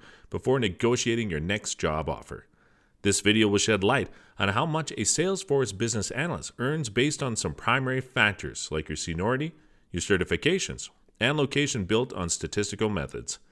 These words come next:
In a Salesforce salary survey conducted last year, we were able to determine the salary of a Salesforce business analyst based on his seniority level. One, junior level.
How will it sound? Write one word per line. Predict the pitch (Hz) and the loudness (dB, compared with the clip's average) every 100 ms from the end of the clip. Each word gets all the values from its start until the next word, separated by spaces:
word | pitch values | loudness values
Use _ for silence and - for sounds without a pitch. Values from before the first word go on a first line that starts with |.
| _ _ _ _ | _ _ _ _
In | 113 | 0
a | 113 | 2
Salesforce | 165 208 190 165 160 | 4 4 2 2 2
salary | - 143 135 107 | 2 0 2 2
survey | - 135 117 | 2 2 0
conducted | - 98 101 95 | -2 0 2 2
last | 90 87 - | 2 2 2
year, | 127 160 - - - - | 0 0 -6 -20 -18 2
we | 117 | 6
were | 190 185 | 6 4
able | 156 170 170 | 0 0 0
to | 143 | 0
determine | 135 113 - 175 85 | 0 0 0 -2 -2
the | 71 | -2
salary | - 107 120 131 107 | 0 2 2 2 2
of | |
a | 78 | 2
Salesforce | - 127 151 - 110 107 - | 0 2 0 0 2 2 2
business | 101 92 90 117 | -2 -2 -2 -2
analyst | 120 123 - | -2 -4 -2
based | 127 151 - - - _ | 0 0 -2 -8 -20 _
on | 76 | -4
his | 73 - | -2 -2
seniority | 76 73 90 113 | -4 -2 0 2
level. | 110 67 64 _ - _ _ _ _ - | 2 0 -4 _ -20 _ _ _ _ -2
One, | 139 185 - - - | 0 2 -2 -12 -2
junior | 190 190 | 0 2
level. | 85 76 - | 0 -2 -6